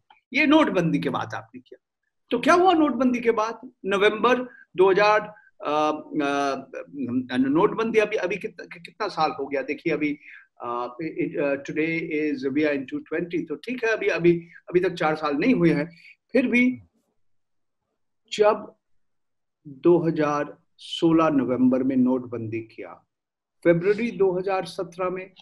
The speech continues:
उत्तर प्रदेश में भारी बहुमत से भारतीय जनता पार्टी जीत के आ गई।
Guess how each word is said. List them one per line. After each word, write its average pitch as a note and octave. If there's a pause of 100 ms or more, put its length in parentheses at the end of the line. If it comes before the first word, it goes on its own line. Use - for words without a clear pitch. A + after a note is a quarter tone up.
(300)
उत्तर F#3
प्रदेश F3
में F#3
भारी G#3
बहुमत A#3
से A3+
भारतीय C3+
जनता D#3
पार्टी D#3+
जीत D#3+
के D#3
आ -
गई। -